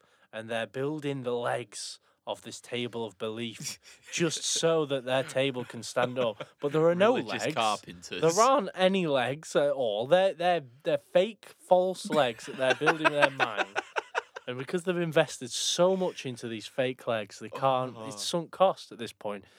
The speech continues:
Speaker 2: No.
Speaker 1: If they admit defeat now, they'll look like cunts, so they just have to keep pressing on.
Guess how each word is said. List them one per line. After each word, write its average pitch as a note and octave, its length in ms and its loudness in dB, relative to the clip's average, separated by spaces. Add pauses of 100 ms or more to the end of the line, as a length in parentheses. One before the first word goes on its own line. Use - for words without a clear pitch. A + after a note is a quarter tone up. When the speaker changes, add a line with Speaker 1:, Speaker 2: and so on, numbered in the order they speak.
(100)
Speaker 2:
No. A2+ 100 -8
Speaker 1:
If A2+ 40 -2
they F3 140 6
admit D#3+ 240 -4
defeat D3 340 -6
now, D3 240 0
they'll B2+ 180 -6
look E3+ 180 -2
like B2+ 200 -6
cunts, D3+ 380 -2
so A#2+ 200 -8
they A2+ 120 -8
just C3+ 220 -8
have C#3 200 0
to - 80 -12
keep - 320 2
pressing - 380 0
on. D#3+ 320 2